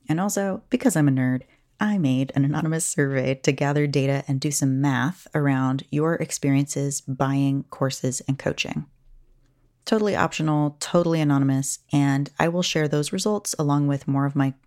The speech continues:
own related story on the podcast down the line if enough people fill it out for me to have any cool numerical results. That link is in the show notes. Basically, I have some theories, ideas in my head, and if I can get some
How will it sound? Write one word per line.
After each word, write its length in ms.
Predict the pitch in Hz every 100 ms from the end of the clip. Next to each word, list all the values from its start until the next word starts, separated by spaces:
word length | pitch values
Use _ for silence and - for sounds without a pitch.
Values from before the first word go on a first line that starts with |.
| -
own 380 | 143 139 139 143
related 540 | 135 131 135 135 123
story 460 | - 135 127 127 -
on 140 | 139
the 60 | 139
podcast 580 | - 143 147 139 - - _ -
down 180 | 165 151
the 80 | 147
line 380 | 139 131 131 -
if 140 | 156 147
enough 240 | 143 139
people 320 | - 143 139
fill 240 | 131 - 131
it 80 | 135
out 200 | 196 -
for 140 | 170
me 140 | 156
to 40 | 143
have 280 | 139 135 -
any 240 | 139 135
cool 320 | - 131 127
numerical 500 | 147 170 247 233 139
results. 520 | 135 - - - - - _ _ _ _ _
That 360 | 151 135 151 -
link 220 | 151 143
is 100 | 170
in 60 | 170
the 80 |
show 160 | 170 185
notes. 420 | 185 - - - - _ _ _ _ _ _ _ _
Basically, 440 | 165 147 147 143 -
I 80 | 156
have 200 | 151 147
some 360 | - 147 139 139 -
theories, 500 | - 160 147 139 143
ideas 380 | 139 139 135
in 100 | 135
my 120 | 131 139
head, 400 | 170 180 170 - -
and 340 | 135 131 131 - - _ -
if 140 | 165
I 100 | 135
can 160 | 139 143
get 220 | 143 135
some 340 | - 139 131